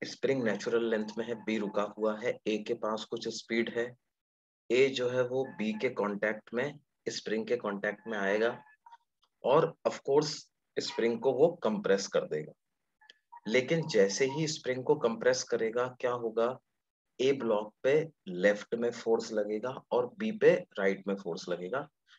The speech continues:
लेकिन वो force का magnitude शुरू के डीटी time में तो बहुत छोटा ही रहेगा क्योंकि string में compression कम है। तो इसका मतलब क्या होगा, ए की velocity कम होना चालू हो जाएगी और B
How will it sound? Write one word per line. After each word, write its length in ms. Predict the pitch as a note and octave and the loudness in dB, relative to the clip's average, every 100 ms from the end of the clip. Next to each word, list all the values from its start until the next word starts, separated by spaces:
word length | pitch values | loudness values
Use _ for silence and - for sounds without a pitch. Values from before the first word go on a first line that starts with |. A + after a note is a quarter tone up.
| _ | _
लेकिन 220 | B2 C3+ E3+ | 0 2 4
वो 160 | G#2+ D#3 | 4 6
force 240 | D3 D3 | 4 4
का 100 | - | 2
magnitude 880 | D#3+ A2 G2+ A2+ B2 A#2+ D3+ E3+ F#3 - _ _ - | 0 2 0 0 -4 -4 0 2 0 -2 _ _ -10
शुरू 400 | - C3 B2+ C#3+ | -6 -2 -2 2
के 120 | D#3+ | 2
डीटी 320 | D#3 C3 C#3 | 2 -2 -2
time 220 | C#3 B2 C3 | 2 2 0
में 120 | C3+ | 0
तो 80 | C#3 | 0
बहुत 280 | A#2+ B2+ - | 0 -4 -2
छोटा 260 | A#2+ B2+ | -2 0
ही 80 | C#3 | 0
रहेगा 260 | C3+ B2+ C3 | 0 -2 -4
क्योंकि 300 | B2+ B2 B2+ | -4 -6 -8
string 320 | - A#2 A#2 | -6 -4 -4
में 80 | B2 | -2
compression 800 | A2+ G#2+ A2 - _ - D3+ E3 - _ _ _ _ - | -4 -2 -4 -4 _ -4 -4 -4 -12 _ _ _ _ 2
कम 160 | A#2+ A#2 | 2 2
है। 160 | B2+ D3+ - _ _ | -4 -6 -10 _ _
तो 60 | D#3+ | 2
इसका 220 | D3+ D3+ | 2 0
मतलब 260 | D3+ D3+ D#3 | 0 0 2
क्या 120 | D3 | 2
होगा, 240 | D3 F3+ - C3+ | 2 0 0 0
ए 140 | C#3 C#3+ | 0 0
की 120 | F#3 F3+ | -2 2
velocity 640 | G#2+ G#2 G#2+ - - F3 F#3 - - | 4 4 2 -2 -4 -4 -4 0 2
कम 140 | C#3+ C#3 | 2 0
होना 180 | A#2 A#2 | -2 -2
चालू 300 | A2+ G2+ G#2 | -2 -2 -2
हो 80 | G#2 | 0
जाएगी 300 | G2 G2+ C3 | 0 0 2
और 200 | D3 C#3+ F2+ | 2 0 -4
B 140 | B2+ | -2